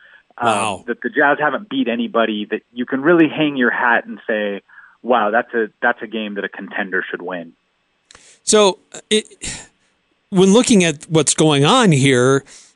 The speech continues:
Speaker 2: uh, some of the comments after the Oklahoma City game were that, "Oh, we're just, teams are being more physical against us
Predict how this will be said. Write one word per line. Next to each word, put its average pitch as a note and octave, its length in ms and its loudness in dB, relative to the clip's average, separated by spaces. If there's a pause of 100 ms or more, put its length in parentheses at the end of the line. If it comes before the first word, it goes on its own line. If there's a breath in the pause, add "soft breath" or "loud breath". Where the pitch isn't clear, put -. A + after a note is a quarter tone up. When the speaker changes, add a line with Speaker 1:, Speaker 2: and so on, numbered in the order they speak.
(140)
Speaker 2:
uh, D#3 180 2
some G3 180 2
of G3+ 80 2
the F#3+ 60 2
comments E3+ 520 2
after D3+ 300 2
the C#3 100 4
Oklahoma B2+ 380 2
City A#3 220 2
game C#3+ 380 2
were C3 260 4
that, C3 220 2
"Oh, D3+ 200 4
we're C#3+ 100 4
just, - 280 -2 (340 soft breath)
teams F3+ 300 4
are D3 100 4
being B2+ 220 0
more A#2+ 160 2
physical D#3 720 2
against C#3 440 0
us B2+ 340 2